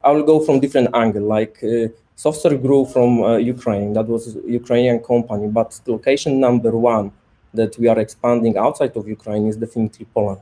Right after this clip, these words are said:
yes. Why? Why is that? The demand is huge all over the world, but being a great technological partner, not in classic understanding of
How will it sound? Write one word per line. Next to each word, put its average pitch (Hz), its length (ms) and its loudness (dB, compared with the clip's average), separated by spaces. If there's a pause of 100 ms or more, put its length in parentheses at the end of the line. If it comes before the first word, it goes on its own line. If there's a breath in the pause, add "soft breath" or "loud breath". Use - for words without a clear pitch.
yes. 104 240 -4 (200)
Why? 113 320 2
Why 123 260 4
is 151 140 -2
that? 104 240 -2
The 120 80 0
demand 147 420 2
is 175 140 -6
huge - 420 -4 (240)
all 139 200 4
over 127 200 4
the 120 160 0
world, 104 320 2
but 123 320 0
being 160 200 0
a 135 60 -2
great 135 420 -2
technological 135 720 -2
partner, 113 520 -2 (420)
not 185 240 2
in 160 140 0
classic 135 440 0
understanding 113 840 0
of 110 200 -2